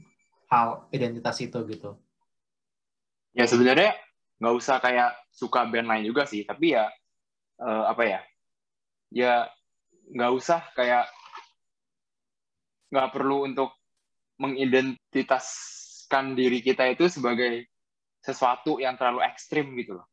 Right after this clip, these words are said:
Speaker 2: Jadi kayak kita nggak, nggak baper juga kalau, kalau ada orang yang ngomongin apa, orang ngomong-ngomong apa tuh kita nggak baper sendiri gitu loh. Soalnya
Speaker 1: Hmm.
Speaker 2: itu kayak nggak real, tapi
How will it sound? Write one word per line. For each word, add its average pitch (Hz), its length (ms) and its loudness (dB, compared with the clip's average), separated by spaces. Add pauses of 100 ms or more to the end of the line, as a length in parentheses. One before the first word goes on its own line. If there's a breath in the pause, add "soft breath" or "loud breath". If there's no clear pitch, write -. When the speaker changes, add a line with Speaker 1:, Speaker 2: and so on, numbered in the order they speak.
(920)
Speaker 2:
Jadi 123 320 4
kayak 131 240 6
kita 160 240 4
nggak, 123 320 2 (320)
nggak 120 240 0
baper 117 340 2
juga 139 220 -8
kalau, 117 380 -4 (500)
kalau 117 160 2
ada 117 140 0
orang 127 260 4
yang 127 100 -6
ngomongin 117 300 -6
apa, 123 560 4 (240)
orang 120 240 0
ngomong-ngomong 120 480 0
apa 127 80 -2
tuh 180 180 -2 (220)
kita 156 160 -2
nggak 120 160 2
baper 110 400 -2
sendiri 131 400 -4
gitu 127 160 -2
loh. 110 100 -2 (720)
Soalnya 170 400 0
Speaker 1:
Hmm. - 140 -18
Speaker 2:
itu 175 180 -2
kayak 135 380 0 (960)
nggak 123 320 2
real, 175 480 2
tapi 175 400 0